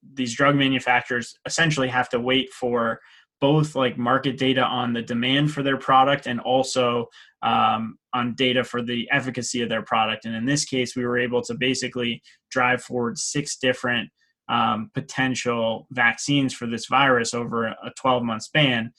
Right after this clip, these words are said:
basically because the government's like, "We're, we're writing the check. Just make sure that you have something for us at the end of the year." And, um, of course, we've gotten two that look really good, uh, two and a half kind of with the AstraZeneca,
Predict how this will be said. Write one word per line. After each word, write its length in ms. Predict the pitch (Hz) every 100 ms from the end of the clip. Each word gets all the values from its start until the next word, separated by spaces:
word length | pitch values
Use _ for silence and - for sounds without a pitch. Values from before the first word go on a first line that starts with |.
| _ _
basically 440 | 180 180 156 139 131
because 300 | 120 127 117
the 80 | 120
government's 440 | 123 120 113 107
like, 180 | 113 107
"We're, 300 | 120 131 123
we're 140 | 127 139
writing 320 | 131 139 127
the 100 | 120
check. 380 | - 139 110 104 - _ _ _
Just 200 | 131 120
make 180 | 131 123
sure 200 | - 123
that 180 | 117 107
you 80 | 117
have 240 | 123 117
something 340 | 120 110 113 107
for 180 | 113 104
us 140 | -
at 80 | -
the 100 | 113
end 140 | 110 110
of 60 |
the 80 | 117
year." 260 | 117 110 -
And, 280 | 120 110 - - - _ -
um, 460 | 107 107 110 110 _ _ -
of 100 | -
course, 280 | 147 135 135
we've 180 | 127
gotten 540 | 131 135 117 127 120 - _
two 460 | - 151 151 160 160
that 200 | 139 120
look 180 | 135 131
really 340 | 131 139 139 131
good, 440 | 139 139 139 143 156 _ _ _
uh, 220 | 117 113 107
two 180 | - 143
and 100 | 131
a 40 |
half 460 | 113 131 135 139 -
kind 260 | - 131 131
of 60 |
with 120 | 123 117
the 100 | 123
AstraZeneca, 920 | 120 - 120 123 123 120 127 120 120